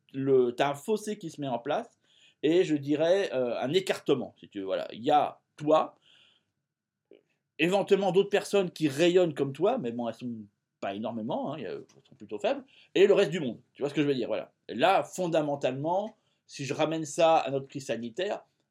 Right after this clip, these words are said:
le fossé se creuse encore même plus. D'accord ? Parce qu'inévitablement, bah, tous les préoccupations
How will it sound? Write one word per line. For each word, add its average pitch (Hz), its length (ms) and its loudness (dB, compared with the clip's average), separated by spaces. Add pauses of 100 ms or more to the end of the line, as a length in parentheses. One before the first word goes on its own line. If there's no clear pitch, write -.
le 131 160 -2
fossé 139 320 -2
se - 80 -4
creuse 180 240 -4
encore 156 220 -8
même 160 300 -2 (100)
plus. 214 340 -8 (460)
D'accord ? 160 260 -4
Parce - 180 -8
qu'inévitablement, 123 920 -4
bah, 127 240 -2 (500)
tous 220 180 0
les 160 220 2
préoccupations 190 1040 0